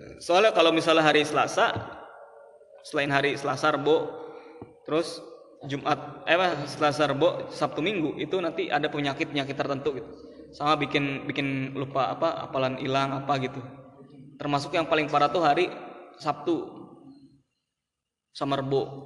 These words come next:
Kalau Rebo tuh bikin penyakit apa gitu, sopak apa-apa gitu.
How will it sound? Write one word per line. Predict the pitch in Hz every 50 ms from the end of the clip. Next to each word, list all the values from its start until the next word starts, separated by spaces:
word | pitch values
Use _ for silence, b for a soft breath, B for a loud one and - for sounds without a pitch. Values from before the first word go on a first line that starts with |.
| - - - - - - -
Kalau | - 139 143 139
Rebo | 135 135 135 135
tuh | 135 175
bikin | 156 151 151 143 139 135 139 135 135 - 135
penyakit | 135 139 143 139 135 135 - 143 135 -
apa | 135 - 165 160 147
gitu, | 131 135 123 123 - - - - - - - -
sopak | - - 147 - - - 127
apa-apa | - 131 - 110 117 135 - 151
gitu. | 139 131 - -